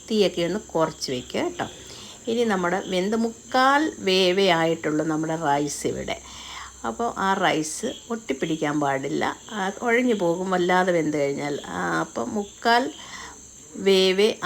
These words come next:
ആകാവൂ ഇത്. ഇതിങ്ങനെ നമ്മൾ ഒരു ലെയർ ചിക്കൻ്റെ മുകളിലേക്ക് ഇങ്ങനെ ഇട്ട് കൊടുക്കണം. ചിക്കൻ ഇപ്പം ഒരു നല്ലൊരു ചിക്കനുണ്ട് കേട്ടോ, ഒരു രണ്ട് കെ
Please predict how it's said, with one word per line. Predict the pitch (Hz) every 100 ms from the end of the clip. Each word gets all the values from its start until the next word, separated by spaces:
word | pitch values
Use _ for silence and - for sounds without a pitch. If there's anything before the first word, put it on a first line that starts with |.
| 175
ആകാവൂ | 170 160 143 123 127
ഇത്. | 95 - - - - 226
ഇതിങ്ങനെ | 214 196 185 180
നമ്മൾ | 175 190 - 175
ഒരു | 175 175
ലെയർ | 156 165 175
ചിക്കൻ്റെ | - - 147 156 156
മുകളിലേക്ക് | 143 139 143 - - - - - - 170
ഇങ്ങനെ | 160 156 190 175
ഇട്ട് | - 147
കൊടുക്കണം. | 135 127 101 101 - - - - -
ചിക്കൻ | - 226 226
ഇപ്പം | 220 233 233
ഒരു | 220 240 240 -
നല്ലൊരു | 220 220 220 214 220 -
ചിക്കനുണ്ട് | - 160 147 147 160
കേട്ടോ, | 151 - - - - - -
ഒരു | 190 190 190
രണ്ട് | 185 185 190
കെ | 180